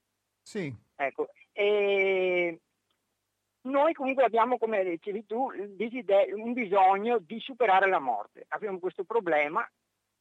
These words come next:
Speaker 2: questo bisogno, perché? Perché? Perché noi, essendo fatti di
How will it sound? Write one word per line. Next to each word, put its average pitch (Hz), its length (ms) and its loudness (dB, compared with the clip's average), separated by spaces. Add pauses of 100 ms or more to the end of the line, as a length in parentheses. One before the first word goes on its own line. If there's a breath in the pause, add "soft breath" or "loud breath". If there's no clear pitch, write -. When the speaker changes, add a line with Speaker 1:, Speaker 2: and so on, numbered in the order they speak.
(120)
Speaker 2:
questo 226 240 -6
bisogno, 190 640 2
perché? 233 440 -4 (640)
Perché? 180 500 -2 (280)
Perché 190 500 -4
noi, 170 800 0
essendo 220 600 -2
fatti 160 640 0 (220)
di 202 360 -10